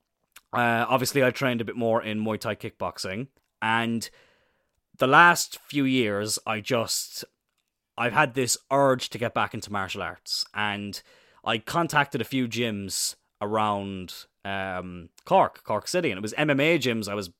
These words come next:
specifically focusing on. And I was talking to my cousin Adam, who I will be going to see, uh, Bellator M M A with next week, me, Adam, and Alex will all be there, so that's gonna be exciting.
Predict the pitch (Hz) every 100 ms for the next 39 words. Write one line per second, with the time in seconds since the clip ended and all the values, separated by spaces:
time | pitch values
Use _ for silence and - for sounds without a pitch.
0 | - - - - 113 - 101 131 143 -
1 | 101 85 - _ _ _ _ _ _ _
2 | - 117 127 117 120 160 160 156 127 127
3 | 110 107 107 101 95 107 135 127 113 -
4 | 104 107 110 104 110 98 101 101 95 101
5 | 107 104 110 107 107 101 98 113 - 98
6 | - 101 127 - 104 98 98 98 95 117
7 | - 101 98 95 95 101 143 - 95 95
8 | - 98 98 98 - - 104 98 98 123